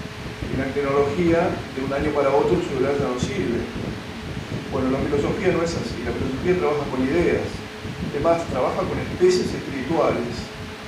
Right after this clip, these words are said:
porque atiende, digamos, al apetito que se despierta en nuestra alma, que es la sed de verdad, de bondad, de belleza, justamente. Bueno, a eso atiende la filosofía. O sea, primera precisión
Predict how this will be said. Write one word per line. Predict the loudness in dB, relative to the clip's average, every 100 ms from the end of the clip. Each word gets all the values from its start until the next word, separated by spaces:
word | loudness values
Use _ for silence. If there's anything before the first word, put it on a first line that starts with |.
| -12 -10 -8 -6
porque | 2 2 2 0 0 -2 -2
atiende, | -2 0 2 4 4
digamos, | 2 0 0 -2 -2
al | 0 2 2
apetito | 0 0 0 0 0
que | -2 -2
se | -2
despierta | 0 0 0 0
en |
nuestra | -2 0 2 2
alma, | 2 2 -2 -6 -8 -8 -8
que | -4
es | -2
la | -2
sed | -2 0
de | 2
verdad, | 2 2 2 4 2
de | 2
bondad, | 2 2 2 2
de | 2 2
belleza, | 2 -2 -4 -4 -4
justamente. | -4 -4 -2 -4 -4 -6 -8 -10 -10 -10 -10 -10 -10 -8
Bueno, | -6 -4 0
a |
eso | 4 6 4 2
atiende | 0 0
la | 0
filosofía. | 0 -2 -2 -4 -4 -6
O | -6
sea, | -6 -6
primera | -4 2 4 4
precisión | 2 -2 -2 0 0